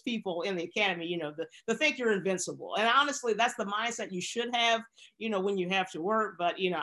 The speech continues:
I, I tore up a lot of police cars <laughs> and <laughs> ain't a lot of cars. And, you know, I, and, uh,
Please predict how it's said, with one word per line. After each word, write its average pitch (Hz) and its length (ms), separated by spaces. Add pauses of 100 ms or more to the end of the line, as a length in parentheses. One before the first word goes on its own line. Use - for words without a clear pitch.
I, 240 240 (300)
I 262 140
tore 262 260
up 202 80
a 175 60
lot 208 180
of 202 60
police 190 320
cars - 580 (440)
<laughs> - 180
and 247 360
<laughs> - 760
ain't 294 240
a 254 40
lot 240 200
of - 100
cars. 170 480
And, 175 200 (260)
you 208 140
know, 190 100
I, 190 300
and, 190 240
uh, 165 200